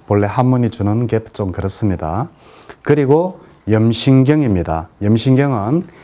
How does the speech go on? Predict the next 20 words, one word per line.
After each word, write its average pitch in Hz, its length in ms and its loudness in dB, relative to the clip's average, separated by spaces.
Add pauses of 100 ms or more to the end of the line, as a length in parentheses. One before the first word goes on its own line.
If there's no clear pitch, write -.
(100)
카야가타 156 880 0 (220)
사띠숫다입니다. 92 1400 -2 (640)
아, 92 380 0
맞지만 135 420 2
될까야 104 680 0
백십구 135 420 -2
번에 127 180 2
나오죠. 85 680 -2 (220)
여기에도 139 440 4
보면 147 480 2
바로 107 240 2
부처님의 123 720 2
수행법인 110 840 -2 (300)
삼십칠 160 920 -2
조도품에 123 440 0
대해서 123 720 -2
이렇게 95 320 -6
설명이 120 460 0
되어져 98 300 0
있는 104 340 -2